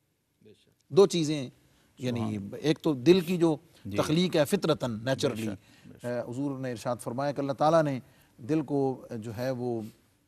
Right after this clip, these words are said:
Speaker 2: अ, ज़िक्र का मरकज़
Speaker 1: मस्कन
Speaker 2: बनाया,
Speaker 1: बनाया, बेशक।
Speaker 2: मस्कन और ज़िक्र, अ, का मरकज़ बनाया है। और जब नफ्स अम्मारा की सोबत का असर पड़ जाता है, तो ये शहवात का मस्कन बन जाता है।
Speaker 1: बेशक।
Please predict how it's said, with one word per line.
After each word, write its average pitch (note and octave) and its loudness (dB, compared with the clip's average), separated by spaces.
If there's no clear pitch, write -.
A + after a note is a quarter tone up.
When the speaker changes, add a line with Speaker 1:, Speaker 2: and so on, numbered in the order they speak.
Speaker 2:
अ, G#2+ -10
ज़िक्र G#2+ 2
का B2+ 2
मरकज़ - -14
Speaker 1:
मस्कन B2+ -2
Speaker 2:
बनाया, B2 0
Speaker 1:
बनाया, F#2+ -6
बेशक। F2+ -10
Speaker 2:
मस्कन E3 0
और B2+ -2
ज़िक्र, C#3+ -4
अ, B2 -6
का C#3 -2
मरकज़ D3 0
बनाया B2 -4
है। A2+ -8
और C#3 -2
जब D#3+ -2
नफ्स E3+ -4
अम्मारा D3+ 2
की E3 -6
सोबत D#3 -2
का C#3+ -4
असर C3+ -6
पड़ E3 -4
जाता B2 -4
है, A2 -6
तो A#2+ -8
ये C3+ -4
शहवात C#3 2
का E3+ 0
मस्कन A#2+ -4
बन G2+ -6
जाता F#2 -12
है। E2+ -12
Speaker 1:
बेशक। - -20